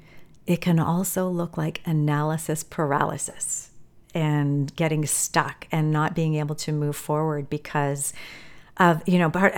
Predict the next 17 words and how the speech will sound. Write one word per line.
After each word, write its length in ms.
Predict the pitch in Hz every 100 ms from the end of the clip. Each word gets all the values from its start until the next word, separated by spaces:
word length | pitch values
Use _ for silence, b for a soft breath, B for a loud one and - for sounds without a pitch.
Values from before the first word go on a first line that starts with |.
| 185
empathy 500 | 226 233 - 156 156
also 440 | 165 160 - 160
leads 340 | 147 156 151 -
to 460 | - 160 151 151 151
this 380 | 156 - - -
sense 500 | - 175 175 175 -
of 380 | 156 156 143 143
caring 500 | - - 170 175 165
about 440 | 147 151 147 143 156
what 160 | 156
we 120 | 156
do, 380 | 143 156 165 156
so 220 | - 139
a 20 | 135
bit 160 | 147
of 100 | 143
perfectionism. 1040 | - 147 - 143 - 170 160 165 190 240